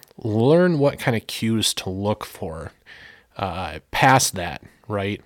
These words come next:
'Cause I think we have a really big problem with people that say that they're par-, like, they're not, not they're paranoid, they're prepared, and that they, uh, expect the worst from everybody. So they're always, uh, you know,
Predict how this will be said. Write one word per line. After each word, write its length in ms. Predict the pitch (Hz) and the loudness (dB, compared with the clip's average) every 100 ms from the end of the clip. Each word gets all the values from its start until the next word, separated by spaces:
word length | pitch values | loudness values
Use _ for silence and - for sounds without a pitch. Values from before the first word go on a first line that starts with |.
| - | -10
'Cause 120 | - | -2
I 60 | 120 | 2
think 160 | 147 143 | 2 2
we 60 | |
have 100 | 110 | 2
a 60 | 98 | 2
really 320 | 98 110 107 | 2 2 2
big 340 | 95 101 101 | -2 -4 -2
problem 360 | - 95 101 104 | -2 0 0 -2
with 100 | 92 | -4
people 260 | - 101 98 | -4 -2 -2
that 160 | 95 | -2
say 160 | - 95 | -2 -4
that 160 | 95 - | -4 -6
they're 140 | 92 | -10
par-, 280 | - 107 98 | -4 -4 0
like, 340 | 104 104 107 | -2 -2 -4
they're 180 | 107 107 | 0 2
not, 140 | 107 120 | 2 2
not 180 | 120 | 2
they're 120 | - 92 | 0 -2
paranoid, 340 | 110 92 90 | -2 -2 0
they're 100 | 104 | -2
prepared, 540 | 110 - 120 104 95 - - - - - | -2 2 4 4 2 -4 -14 -14 -8 0
and 240 | 101 95 | 0 0
that 220 | 92 - | -4 0
they, 560 | 104 98 101 98 98 92 | 4 4 4 2 0 0
uh, 480 | 92 90 90 - 85 _ _ _ _ _ _ _ _ _ _ _ - - - - | -4 -4 -8 -10 -12 _ _ _ _ _ _ _ _ _ _ _ -20 -20 -8 0
expect 480 | 120 - 117 - | 2 6 4 4
the 80 | 110 | -2
worst 500 | 98 98 104 - - - | 0 0 0 0 -2 -10
from 200 | - 117 | -6 0
everybody. 680 | 107 104 104 113 104 107 107 | 0 2 2 2 2 2 2
So 160 | - | 0
they're 180 | 92 92 | -2 -4
always, 480 | 95 98 95 92 - | -2 -2 -2 -2 -2
uh, 400 | 92 90 90 90 - | -2 -4 -6 -8 -6
you 100 | 98 | -6
know, 180 | 95 | -6